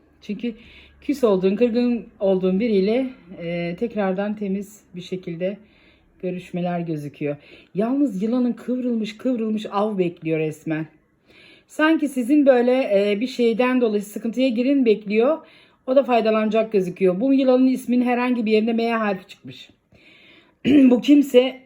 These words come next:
tehlikeli bir yılan. Sadece pusmuş.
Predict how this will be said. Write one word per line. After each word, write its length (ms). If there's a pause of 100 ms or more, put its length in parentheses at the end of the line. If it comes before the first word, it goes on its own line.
(140)
tehlikeli 500
bir 100
yılan. 400 (600)
Sadece 560
pusmuş. 680